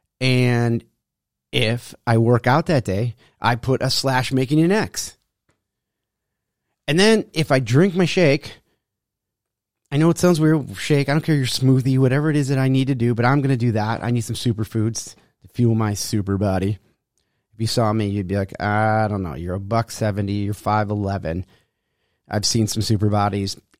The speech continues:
Yours might not be it, but that's what I'm calling it, okay? So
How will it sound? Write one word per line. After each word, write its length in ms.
Yours 600
might 680
not 680
be 300
it, 240
but 100
that's 240
what 80
I'm 180
calling 320
it, 120
okay? 360
So 320